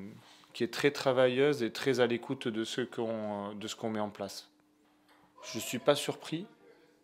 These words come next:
Euh, je suis pas surpris parce que déjà, au tout début de l'année, euh, de ce que j'avais vu, euh,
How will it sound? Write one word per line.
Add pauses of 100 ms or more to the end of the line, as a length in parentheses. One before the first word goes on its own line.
Euh,
je
suis
pas
surpris
parce
que
déjà,
au
tout
début
de
l'année,
euh,
de
ce
que
j'avais
vu,
euh,